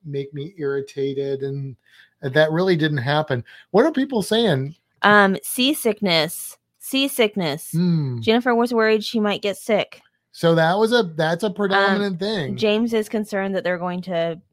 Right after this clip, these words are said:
Speaker 2: uh, not be on
Speaker 1: Not be
Speaker 2: time.
Speaker 1: on time, yeah. Uh, Kevin booked our cruise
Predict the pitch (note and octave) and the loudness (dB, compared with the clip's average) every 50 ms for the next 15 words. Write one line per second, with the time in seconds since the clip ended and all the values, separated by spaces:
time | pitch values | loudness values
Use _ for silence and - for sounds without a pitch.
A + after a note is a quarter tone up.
0 | _ _ _ _ - E3+ D#3+ D#3 D#3+ D#3+ E3+ F3 E3 - - F3 F3 E3 E3 E3 | _ _ _ _ -6 -6 -4 -4 -4 -4 -4 -4 -4 -6 -6 -8 -8 -8 -6 -4
1 | D#3 D3+ D3+ D3+ D#3 D#3 D#3 D3+ D3+ - E3 D#3 D#3 D3+ C#3+ C3+ C3 C3 C#3+ D3 | -4 -4 -2 -2 -2 -2 -2 -2 -4 -4 -4 -4 -4 -4 -4 -6 -6 -4 -2 0
2 | D#3 D3+ D3 C#3 B2+ A#2+ - _ _ _ _ _ _ _ _ _ _ _ D3 D3 | 0 0 0 -2 -4 -6 -8 _ _ _ _ _ _ _ _ _ _ _ -4 -2
3 | D3 D3 C#3+ C#3+ C#3+ C#3+ C#3+ D3+ D3+ - - E3+ F3+ F3+ F#3+ F#3 F3+ F#3+ G#3 - | 0 0 2 2 2 0 -2 -4 -6 -4 -2 -2 0 0 0 0 0 -2 -6 -10
4 | _ _ F3+ B2 - _ _ E3+ F3+ F#3+ F#3 - - - F#3+ F3 F3 F3 - - | _ _ -16 -16 -16 _ _ 2 2 2 2 -2 -10 -6 -2 -2 -2 -2 -4 -4
5 | - F#3 F3 F3 F3 F3 F3 F3 F3 F3+ E3+ - - - | 0 2 4 4 4 4 4 4 4 2 0 -4 -10 -16